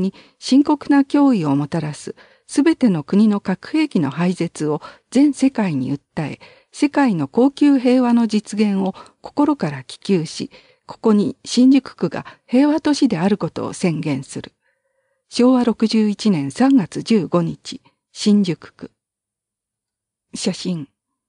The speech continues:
キャプション。新宿中央公園平和の鐘。昭和六十二年に発展する新宿と地球の平和を願い設置され、一日四回、午前十時、正午、午後三時、五時、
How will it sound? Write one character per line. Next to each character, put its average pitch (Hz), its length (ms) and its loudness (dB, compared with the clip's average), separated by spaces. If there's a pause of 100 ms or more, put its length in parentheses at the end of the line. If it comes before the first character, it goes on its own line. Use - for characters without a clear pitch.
(480)
キ 208 100 -2
ャ - 20 -8
プ - 120 -14
シ 277 140 -8
ョ - 20 -6
ン。 269 140 -18 (420)
新 294 300 2
宿 285 180 -6
中 247 300 2
央 240 220 2
公 208 280 -2
園 127 260 -8 (100)
平 233 280 2
和 214 140 0
の 190 120 -2
鐘。 151 340 -10 (600)
昭 269 240 2
和 277 100 2
六 262 240 2
十 277 180 4
二 262 160 8
年 220 200 4
に 151 100 -6
発 175 240 -6
展 277 220 4
す 262 140 0
る 254 120 0
新 240 260 4
宿 - 200 -6
と 214 200 -2
地 - 160 -10
球 285 240 4
の 269 140 6
平 247 220 0
和 262 140 0
を 247 140 2
願 233 300 2
い 120 60 -8
設 - 320 -10
置 - 80 -12
さ 165 220 -6
れ、 - 140 -14 (420)
一 269 240 2
日 262 320 4
四 214 160 2
回、 170 320 -8 (440)
午 262 160 4
前 170 240 0
十 170 260 -2
時、 - 280 -14
正 214 340 0
午、 - 200 -12 (140)
午 277 140 2
後 190 140 -2
三 180 320 -2
時、 - 160 -14 (140)
五 190 160 0
時、 - 160 -14